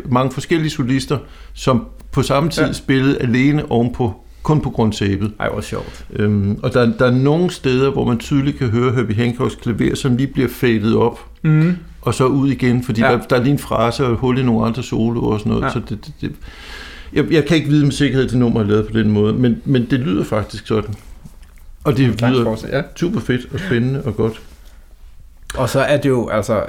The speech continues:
Speaker 2: øh, det faktum, at man starter et album på den måde, er jo
Speaker 1: Ja.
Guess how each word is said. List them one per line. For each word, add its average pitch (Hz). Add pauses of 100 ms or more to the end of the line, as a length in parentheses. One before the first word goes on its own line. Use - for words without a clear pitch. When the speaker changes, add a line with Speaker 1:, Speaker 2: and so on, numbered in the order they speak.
Speaker 2:
øh, 101
det 131
faktum, - (100)
at 131
man 120
starter 135 (680)
et 120 (100)
album 120 (140)
på 127
den 117
måde, 113
er 113
jo 110
Speaker 1:
Ja. 110